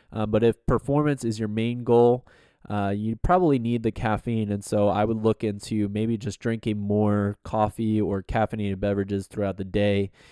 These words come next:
and just in general, trying to stay away from drinking caffeine too close to bed, as it will definitely negatively affect your sleep,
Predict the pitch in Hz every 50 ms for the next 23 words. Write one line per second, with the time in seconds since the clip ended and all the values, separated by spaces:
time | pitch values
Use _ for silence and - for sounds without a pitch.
0 | - _ _ - 101 98 98 98 98 98 95 - - 120 - - _ _ _ _
1 | _ - - - 143 135 135 135 170 170 170 156 135 127 120 - - 135 123 120
2 | 107 - 113 104 101 - - - 110 107 107 104 101 98 98 101 101 - - 101
3 | 95 - 101 98 98 98 98 - - 107 98 95 - 98 98 98 98 - - 107
4 | - - - 98 98 - - - 107 107 131 143 151 151 143 - - _ - -
5 | _ _ _ - 117 117 113 113 110 - - 127 - - 127 123 117 113 107 -
6 | 113 127 - - 160 160 160 147 131 127 135 135 139 135 139 135 131 131 131 131
7 | 131 131 135 131 127 - - _ _ _ - 110 113 113 - - 135 123 120 -
8 | - 113 104 104 101 101 - - - - 120 123 151 - _ -